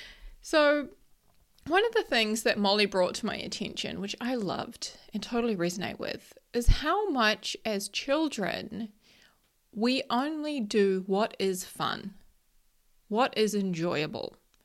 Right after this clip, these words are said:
That is our entire day, is anytime we have free time,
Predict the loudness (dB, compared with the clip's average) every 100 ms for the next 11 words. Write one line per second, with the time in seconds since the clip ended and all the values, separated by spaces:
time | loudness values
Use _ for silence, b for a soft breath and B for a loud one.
0 | 0 4 4 2 0 0 0 0 -2 -2
1 | 0 0 -2 -4 -2 2 2 -2 -8 -20
2 | B B B B 0 2 2 -2 B B
3 | B B B 2 4 4 4 4 4 2
4 | 2 2 -2 0 0 0 0 2 0